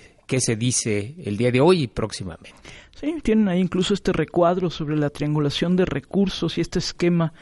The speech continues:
Speaker 2: según investigaciones federales, de lavado de dinero, que es un esquema considerable, ¿no?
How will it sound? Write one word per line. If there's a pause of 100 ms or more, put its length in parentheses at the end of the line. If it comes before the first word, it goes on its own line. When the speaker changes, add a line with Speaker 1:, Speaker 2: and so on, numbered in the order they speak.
(340)
Speaker 2:
según
investigaciones
federales,
de
lavado
de
dinero,
que
es
un
esquema
considerable,
¿no?